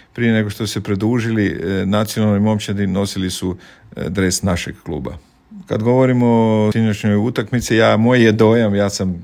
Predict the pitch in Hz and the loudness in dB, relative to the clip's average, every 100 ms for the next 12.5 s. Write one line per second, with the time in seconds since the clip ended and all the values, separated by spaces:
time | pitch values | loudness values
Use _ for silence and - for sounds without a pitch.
0 | 95 95 107 101 - 95 95 101 110 107 | -8 -4 -2 -2 -2 -4 -2 -2 -4 -6
1 | 104 101 - 90 95 90 95 - - - | -6 -6 -6 -6 -4 -6 -8 -16 -16 -6
2 | 101 95 92 101 98 104 95 92 - - | -2 -2 -2 -4 -4 -2 -4 -6 -12 -20
3 | - - - - - 101 107 104 104 104 | -20 -12 -6 -4 -2 -2 0 2 4 4
4 | 110 - 104 101 107 110 113 107 104 110 | 2 0 0 2 4 4 4 2 2 2
5 | 107 104 101 98 98 95 92 92 92 110 | 0 2 0 0 -2 0 0 0 0 2
6 | 110 104 - 110 127 135 120 104 - - | 2 0 0 0 0 0 0 -2 -6 -20
7 | - - - - - 92 92 107 131 127 | -20 -20 -18 -16 -12 -8 -4 0 0 0
8 | 113 117 113 120 120 127 - 113 107 104 | 0 0 2 2 2 2 2 4 4 4
9 | 107 117 117 117 107 117 117 107 107 104 | 2 4 4 2 2 0 -2 -4 -6 -4
10 | 123 - 113 113 113 107 107 113 110 98 | -4 -2 -4 -2 -4 -2 0 -2 -2 -8
11 | 113 107 113 127 127 113 - 107 107 107 | -6 -6 -4 -4 -4 -6 -4 -2 -2 -4
12 | 107 123 123 117 101 | -6 -4 -4 -2 -4